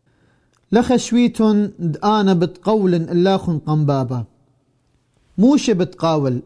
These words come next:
اللاخن. هاوت كلها هي وياخن بيايلا. إن همنيتن وبموشة، أبي بتهمنيتن و.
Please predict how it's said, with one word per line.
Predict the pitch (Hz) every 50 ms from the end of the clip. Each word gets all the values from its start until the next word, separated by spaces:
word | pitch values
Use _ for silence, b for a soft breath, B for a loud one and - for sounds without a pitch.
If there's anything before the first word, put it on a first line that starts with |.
| - 156
اللاخن. | 156 156 156 147 139 139 - 139 127 123 113 - _ _ _ _ _ _ _ _ _ _ _ _
هاوت | - 180 185 180 180 - -
كلها | 247 262 254 220 185 156 143 135 - -
هي | 147 160 180 185
وياخن | 180 180 175 196 190 180 151 160 170 160 156 165
بيايلا. | 220 214 202 190 165 156 147 139 131 123 117 110 110 _ _ _ _ _ _ _ _ _ _ _ _ _ _ _ _ _ _ _ _ _ _ _ _ _ _ _ _ -
إن | 190
همنيتن | 190 190 185 185 185 190 185 202 240 240 - 247 202 208
وبموشة، | 190 156 165 190 214 220 190 - - 165 151 147 139 139 143 - _ _ _ _ _ _ _ -
أبي | 165 190 226 190 226 220 214 208 202 208 214 214
بتهمنيتن | - 160 156 175 - 160 170 160 156 165 160 165 180 165 - 156 143 131
و. | 120 117 113